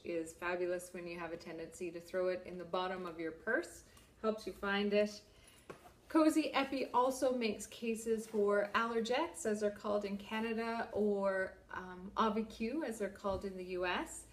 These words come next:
And this is a duo case. Again, comes with, uh, the detachable belt, and you can slide two Allergex in here very easily.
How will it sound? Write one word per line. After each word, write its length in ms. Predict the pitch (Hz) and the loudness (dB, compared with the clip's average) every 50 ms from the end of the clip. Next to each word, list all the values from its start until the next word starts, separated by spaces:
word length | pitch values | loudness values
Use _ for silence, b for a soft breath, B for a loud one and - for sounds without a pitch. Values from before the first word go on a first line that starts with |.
| B B B B B B B - | B B B B B B B -6
And 560 | 196 196 190 190 190 190 190 196 196 190 - 185 | -4 -2 -2 -2 -2 -2 -2 -2 -2 -2 0 2
this 260 | 220 233 226 - - | 2 2 2 0 -2
is 260 | - - 202 196 - | 0 0 0 0 0
a 200 | - 185 196 196 | -4 -2 -2 -2
duo 420 | - - 208 214 208 202 196 190 | -4 0 2 4 6 6 6 4
case. 500 | 190 - - 190 180 175 190 202 - - - | 2 -2 -4 -4 -2 -2 -2 -4 -6 -6 -2
Again, 520 | - 202 196 202 208 196 196 196 208 208 208 | -2 -2 4 4 4 4 6 4 4 2 2
comes 500 | - - 208 196 190 190 196 190 - 185 | 0 -4 -6 -4 -4 -4 -6 -6 -8 -8
with, 380 | 170 180 185 180 180 175 175 - - - - _ - - | -4 -2 -2 0 0 -2 -4 -8 -16 -20 -20 _ -18 -14
uh, 240 | 170 170 165 165 165 | -12 -12 -12 -12 -8
the 100 | - 165 | -8 -8
detachable 680 | 156 170 165 - - 185 175 180 175 - - - 190 180 170 175 | -8 -8 -14 -16 -8 -4 -4 -4 -4 -6 -10 -6 -6 -6 -6 -4
belt, 460 | - 156 165 208 277 302 - - - - - - B B B B B B B B B - | -2 0 2 2 0 0 -2 -8 -18 -18 -20 -20 B B B B B B B B B -8
and 520 | 180 180 175 175 175 175 175 175 175 175 - | -4 -2 -2 0 0 0 0 0 -2 -2 -4
you 80 | 190 185 | -6 -6
can 180 | - 185 175 | -6 -8 -8
slide 520 | - - - - 185 175 180 170 175 170 - | -8 -10 -6 -2 0 0 2 0 0 -2 -4
two 440 | - - 208 202 196 196 196 196 196 - 175 | -4 -2 0 0 2 2 2 0 0 -2 -2
Allergex 680 | 185 180 175 180 175 175 180 165 - - - - - | -2 0 0 0 0 0 0 -2 -2 -2 -8 -10 -10
in 160 | 185 180 170 - - | -10 -10 -10 -10 -6
here 240 | 180 175 170 170 165 165 | -4 -2 -2 -2 -2 0
very 260 | 180 175 175 175 - | 0 0 0 -2 -4
easily. 600 | - 190 190 175 185 180 180 180 180 180 180 - | -6 -6 -6 -4 -2 0 2 2 2 0 0 -4